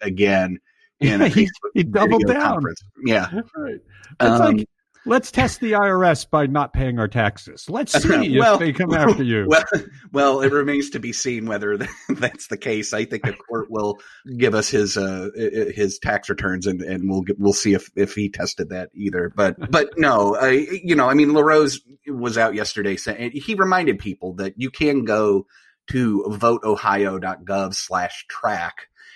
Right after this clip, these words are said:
Speaker 1: and you can actually see, you know, where, you, you know, the status of your absentee ballot or ballot application. And the first wave of absentee ballots are set to be mailed on October sixth. So,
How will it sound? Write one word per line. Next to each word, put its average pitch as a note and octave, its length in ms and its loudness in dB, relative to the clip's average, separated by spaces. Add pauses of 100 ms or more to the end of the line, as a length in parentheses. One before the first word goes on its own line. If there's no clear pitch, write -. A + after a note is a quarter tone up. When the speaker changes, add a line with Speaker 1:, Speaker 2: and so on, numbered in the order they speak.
(160)
Speaker 1:
and G#2 120 -2
you G#2+ 80 -2
can G#2 160 0
actually G2+ 440 0
see, G2+ 880 -4 (160)
you A2 120 0
know, F#2 140 0
where, G2 500 2 (400)
you, B2+ 240 0
you A2+ 140 0
know, F#2+ 100 0
the F2+ 100 -4
status G2 440 0
of F#2 80 -4
your F#2 160 -4
absentee F#2 480 -2
ballot E2+ 460 -2
or F#2 220 -2
ballot F2 400 0
application. - 840 -10 (400)
And G2+ 460 0 (160)
the G#2+ 140 -4
first - 320 0
wave G#2 300 6
of F2+ 120 -2
absentee F#2 480 -2
ballots F2 460 -4
are F2 160 -6
set - 260 -10
to F#2 80 -2
be F2+ 100 -6
mailed E2+ 320 -6
on D#2+ 220 -8
October - 460 -10
sixth. - 480 -8
So, F2+ 360 -2